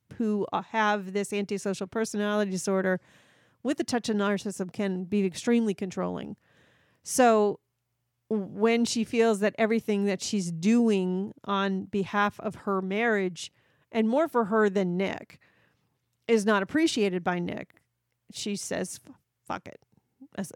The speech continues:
essentially. And then you see her in the car eschewing everything that she's done. So when she's talking about the cool girl speech, it's like, "S-,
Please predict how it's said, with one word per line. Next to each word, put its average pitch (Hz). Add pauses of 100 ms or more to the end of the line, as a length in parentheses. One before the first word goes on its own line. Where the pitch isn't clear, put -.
essentially. 170 (540)
And 226
then 220 (640)
you 214
see 277
her 277
in 247
the 214
car 208 (520)
eschewing 262
everything 247
that 214
she's 202 (160)
done. 226
So 208
when 202
she's 202
talking 254
about 220
the 208
cool 185
girl 190
speech, -
it's 208
like, 208
"S-, -